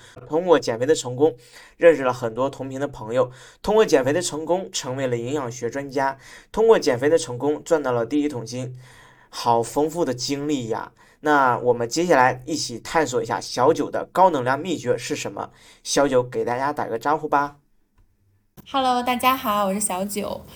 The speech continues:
Speaker 2: 用三个标签来介绍我自己吧。第一个标签是，呃，吃了一百根成都串串，瘦了二十斤。<laughs> 第二个标签是，呃，通过朋友圈变现了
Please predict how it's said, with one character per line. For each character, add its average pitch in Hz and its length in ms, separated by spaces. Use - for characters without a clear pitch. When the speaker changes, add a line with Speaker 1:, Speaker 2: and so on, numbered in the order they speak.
Speaker 2:
用 247 180
三 320 220
个 330 100
标 208 200
签 208 220
来 190 120
介 208 120
绍 214 200
我 175 80
自 196 180
己 185 160
吧。 - 240
第 285 100
一 - 40
个 269 100
标 233 160
签 247 180
是， 202 460
呃， 190 500
吃 - 240
了 277 160
一 277 80
百 202 220
根 220 420
成 202 220
都 247 100
串 311 240
串， - 320
瘦 262 260
了 190 120
二 247 160
十 226 160
斤。 220 300
<laughs> 214 680
第 311 100
二 294 100
个 233 100
标 226 180
签 240 280
是， 208 560
呃， 190 480
通 269 180
过 240 400
朋 233 220
友 226 40
圈 240 240
变 247 220
现 240 240
了 190 320